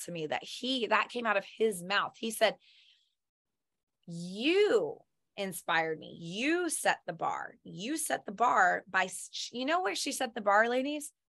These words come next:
By staying in alignment, by staying true, by speaking her, uh,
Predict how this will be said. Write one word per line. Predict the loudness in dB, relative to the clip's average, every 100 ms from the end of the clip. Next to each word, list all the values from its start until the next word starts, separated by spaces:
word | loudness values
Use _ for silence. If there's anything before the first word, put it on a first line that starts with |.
| 2
By | 2
staying | 2 0 0 -2
in | -6
alignment, | -6 -6 -6 -4 -4 _ _ _ -20 -20 -20 _ 4
by | 4
staying | 4 2 0 0
true, | 0 2
by | 2 0
speaking | -4 -6 -8 -4 -4 -4
her, | -8 -4 0 2 0 -2 _ _ _ _ 2
uh, | 6 6